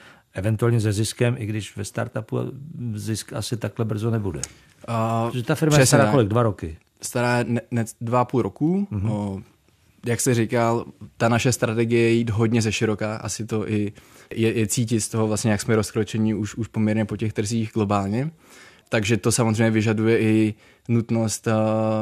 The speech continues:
Speaker 2: mít v zádech silné investory, eh, což je pro nás samozřejmě klíčový a jak vlastně v tom světě těch startupů vy neustále rejzujete,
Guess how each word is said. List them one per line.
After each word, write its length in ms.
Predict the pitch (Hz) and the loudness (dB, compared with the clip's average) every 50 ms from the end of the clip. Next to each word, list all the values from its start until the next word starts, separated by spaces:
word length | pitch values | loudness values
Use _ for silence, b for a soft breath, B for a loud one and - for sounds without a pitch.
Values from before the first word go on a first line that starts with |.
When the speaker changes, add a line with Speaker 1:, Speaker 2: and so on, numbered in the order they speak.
| 104 - - - - | -4 -6 -10 -14 -6
Speaker 2:
mít 280 | - 113 113 110 110 - | -2 0 0 0 0 -4
v 120 | 113 110 | -4 0
zádech 340 | 107 117 107 104 113 110 - | 2 2 2 2 0 -2 -2
silné 240 | - 123 117 123 123 | 0 2 4 4 4
investory, 520 | 104 104 107 - - 135 147 165 185 180 - b b b b b b - 113 107 | 4 4 2 0 0 0 0 0 -2 -4 -8 b b b b b b -8 -6 -6
eh, 40 | 101 | -6
což 140 | - 101 | -6 -6
je 60 | 113 104 | -6 -6
pro 140 | - - | -4 -2
nás 160 | 110 110 104 - | -2 0 0 -2
samozřejmě 320 | 110 107 107 110 113 110 | -2 -2 0 0 0 0
klíčový 560 | - 113 104 - - 107 110 110 113 117 110 | 0 -2 -4 -4 -4 -2 -2 0 0 2 2
a 120 | 107 101 92 | 0 0 -2
jak 200 | 101 107 104 98 _ _ _ - - - - 107 107 104 | -4 -6 -8 -8 _ _ _ -20 -18 -10 -6 -4 -4 -2
vlastně 260 | 104 104 - - 107 | -4 -4 -4 -6 -6
v 40 | - | -2
tom 140 | 113 110 | -2 -4
světě 260 | - - 113 104 110 107 | -2 -2 -4 -2 0 0
těch 160 | 113 104 - | 0 -2 -2
startupů 560 | - 110 110 101 110 101 - - 113 110 107 | -2 -4 -2 -2 -4 -4 -2 0 0 2 2
vy 120 | 107 110 110 | 2 2 0
neustále 640 | 104 107 104 107 107 98 - - 110 107 107 110 110 | 2 0 0 0 0 -2 -4 -4 -2 0 2 2 2
rejzujete, 640 | 110 110 104 107 107 104 104 101 - 107 104 107 | 2 0 0 0 0 0 0 0 -2 -2 -2 -4